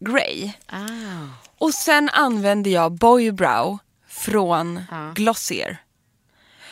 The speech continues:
Speaker 1: För den blir ju den här buskigheten. Den är färgad. Jag använder brown.
Speaker 2: Mm.
Speaker 1: Eh, och den borstar jag upp och den,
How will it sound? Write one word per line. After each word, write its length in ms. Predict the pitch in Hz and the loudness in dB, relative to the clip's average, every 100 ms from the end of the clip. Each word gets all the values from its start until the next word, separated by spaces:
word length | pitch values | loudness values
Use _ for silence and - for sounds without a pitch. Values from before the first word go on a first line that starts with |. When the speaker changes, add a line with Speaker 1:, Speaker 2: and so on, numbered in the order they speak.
| - | -20
Speaker 1:
För 180 | - 240 | -2 0
den 360 | 220 320 311 254 | 2 4 6 4
blir 120 | 220 | 2
ju 100 | 202 | 2
den 100 | 196 | 2
här 100 | 180 | 0
buskigheten. 1200 | 175 254 220 - - 180 190 269 254 - - 175 | 0 -2 -2 -4 -6 -6 -2 -2 -2 -4 -4 -2
Den 180 | 214 269 | 0 0
är 100 | 214 | 0
färgad. 680 | - - 214 185 190 214 196 | 0 0 0 0 -2 -2 2
Jag 100 | 208 | 0
använder 340 | 190 175 170 | 0 -2 -2
brown. 640 | 160 190 170 80 185 214 233 - | -4 0 0 0 -4 -4 -6 -10
Speaker 2:
Mm. 320 | 185 160 160 202 - - - _ | -14 -12 -14 -18 -20 -20 -20 _
Speaker 1:
Eh, 360 | 202 196 190 - | 0 2 2 0
och 140 | - 196 | -4 2
den 360 | 269 269 262 - | 2 4 0 -4
borstar 380 | 208 240 - 214 | -2 -2 0 0
jag 140 | - | 2
upp 220 | 226 - | 0 -2
och 80 | 220 | -2
den, 260 | 233 233 | 2 2